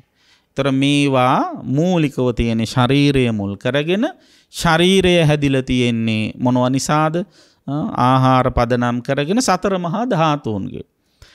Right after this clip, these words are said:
ඒතර සතර මහා ධාතු කියලා කියන්නේ පඨවි, ආපෝ, තේජෝ, වායෝ. ඒවා ලක්ෂණ තුනක් තියෙනවා. ඒවයි තියෙන්නේ අනිත්‍ය ලක්ෂණයම තමයි.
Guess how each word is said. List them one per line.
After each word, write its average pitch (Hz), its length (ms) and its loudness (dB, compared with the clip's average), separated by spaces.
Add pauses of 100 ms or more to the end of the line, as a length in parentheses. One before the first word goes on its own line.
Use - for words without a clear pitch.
(160)
ඒතර - 240 -2
සතර 208 360 2
මහා 190 320 4
ධාතු 156 440 2
කියලා 135 240 0
කියන්නේ 127 300 -2
පඨවි, 135 400 2
ආපෝ, 123 400 0
තේජෝ, 110 500 -4
වායෝ. 135 400 0 (240)
ඒවා 143 480 2 (680)
ලක්ෂණ 202 440 -2
තුනක් 139 360 0
තියෙනවා. 95 420 -8 (100)
ඒවයි 156 440 0
තියෙන්නේ 156 420 -2
අනිත්‍ය 160 360 0
ලක්ෂණයම 156 520 -2
තමයි. 113 340 -2